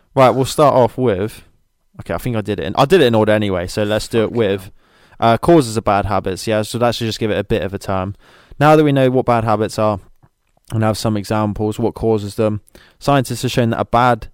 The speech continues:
Speaker 1: no, that a habit loop involves a cue, response, and reward, which is present in everyone. However, research suggests that you're more likely to fall into this habit loop when you experience negative emotions.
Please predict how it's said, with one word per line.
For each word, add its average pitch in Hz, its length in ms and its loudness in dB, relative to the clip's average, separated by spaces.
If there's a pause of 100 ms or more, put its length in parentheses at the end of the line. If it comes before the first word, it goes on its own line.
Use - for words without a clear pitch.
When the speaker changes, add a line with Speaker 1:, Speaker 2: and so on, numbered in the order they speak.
(220)
Speaker 1:
no, 127 160 4
that 107 220 0
a - 40 -10
habit 123 300 2
loop 110 340 0
involves 110 380 -2
a 110 60 -8
cue, 117 300 -2
response, 107 480 -4
and 101 80 -6
reward, 101 360 -2
which 101 200 -10
is 107 80 -6
present 104 360 -4
in 98 180 -8
everyone. 98 640 -4 (360)
However, 110 240 2
research 110 380 -2
suggests 107 320 -2
that 98 80 -4
you're 110 140 0
more 110 240 4
likely 107 260 -4
to - 80 -16
fall 113 240 -4
into 98 140 -8
this 101 140 -6
habit - 360 -4
loop 95 260 -6
when 98 140 -4
you 95 100 -4
experience 95 460 -10
negative 98 720 -6 (200)
emotions. 101 640 -4